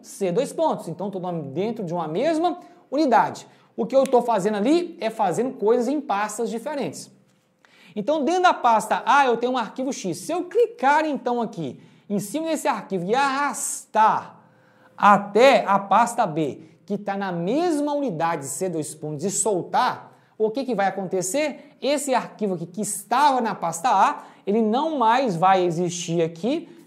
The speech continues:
e vai ser movido para cá, para a pasta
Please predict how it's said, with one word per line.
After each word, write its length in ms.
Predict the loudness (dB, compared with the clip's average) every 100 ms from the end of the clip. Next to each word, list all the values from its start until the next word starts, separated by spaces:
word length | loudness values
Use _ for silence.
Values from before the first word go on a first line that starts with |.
| _
e 120 | -2
vai 360 | -2 2 2 2
ser 580 | 0 0 2 2 -4 -20 _ -8
movido 1080 | -2 6 6 6 2 0 0 -2 -4 -8
para 360 | -2 0 0 -2
cá, 580 | -6 -6 0 0 -2 -16 _ _ _ _ _ _ -4
para 160 | -2
a 40 | 0
pasta 480 | -2 -4 -4 -6